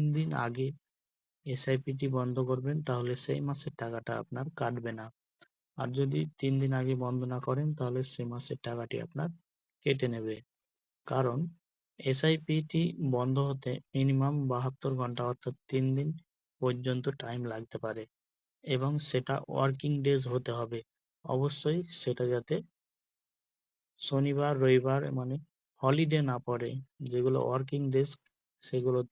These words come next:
মধ্যে হতে হবে। আর আপনার যে টাকাটা কেটে নেবে সেই ডেটে না হলে, সেগুলো কিন্তু আপনার এসআইপি ফান্ডে জমা হবে, এখানে কোনো ভয়ের কারণ নেই টাকা কেটে নিলেও।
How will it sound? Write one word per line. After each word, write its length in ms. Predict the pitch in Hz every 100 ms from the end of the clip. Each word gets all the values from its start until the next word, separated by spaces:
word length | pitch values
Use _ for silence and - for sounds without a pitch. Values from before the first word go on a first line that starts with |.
| 131
মধ্যে 360 | 120 113 123 160
হতে 300 | 151 135 120
হবে। 260 | 113 113 113 - _ _ _ _ -
আর 120 | 127 120
আপনার 280 | 131 147 143
যে 100 | 147
টাকাটা 400 | 139 127 135 139
কেটে 280 | 131 135 135
নেবে 240 | 135 123 131
সেই 220 | - 123
ডেটে 240 | 123 120 120
না 160 | 120 113
হলে, 180 | 117 170 170 _ _ -
সেগুলো 320 | 151 151 151
কিন্তু 260 | 151 151 147
আপনার 340 | 131 135 131 139 _ _ _ -
এসআইপি 380 | 127 - 143 143 -
ফান্ডে 300 | 117 123 123
জমা 280 | 127 127 131
হবে, 200 | 131 160 165
এখানে 240 | 135 123 120
কোনো 200 | 123 123 120
ভয়ের 300 | 123 123 123
কারণ 300 | 123 117 123 131
নেই 140 | 185 - _ - _ _
টাকা 220 | 120 120 113
কেটে 300 | 123 117 120
নিলেও। 320 | 117 113